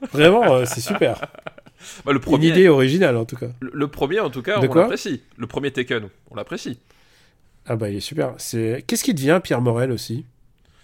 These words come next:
Speaker 2: Euh, Pierre Morel, euh, il a, attends. Non, c'est Louis Leterrier qui
Speaker 1: Pierre,
Speaker 2: a fait
Speaker 1: c'est
Speaker 2: le
Speaker 1: vraiment, c'est, c'est vraiment, euh,
Speaker 2: Euh, Louis Leterrier, c'est, c'est lui qui a fait le, le Hulk, euh, voilà.
Speaker 1: Ouais.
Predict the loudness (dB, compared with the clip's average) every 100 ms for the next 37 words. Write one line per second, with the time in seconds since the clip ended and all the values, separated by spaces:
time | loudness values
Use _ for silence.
0 | _ _ _ -10 -8 -6 -8 -10 -12 -12
1 | -14 -18 -18 -16 -16 -16 -18 -20 -20 -10
2 | -6 -4 -4 -4 -4 -6 -6 -6 -6 -6
3 | -4 -6 -8 -6 -2 -2 -4 -8 -12 -14
4 | _ -20 -20 _ _ -8 -4 -2 -2 -2
5 | -4 -2 -2 -4 4 4 6 2 0 0
6 | 0 0 -2 -6 -14 -14 -12 -6 -2 0
7 | 2 2 0 -2 -4 -10 _ _ _ _
8 | -8 -6 -4 -6 -6 -8 -4 -2 0 0
9 | 0 -2 -4 -6 -8 -8 -4 -4 -4 -6
10 | -6 -8 -10 -14 -14 -12 -8 -4 -4 -4
11 | -12 -10 -10 -12 -12 -14 -16 -16 -18 -20
12 | -20 -20 -18 -16 -8 -4 -2 -2 -2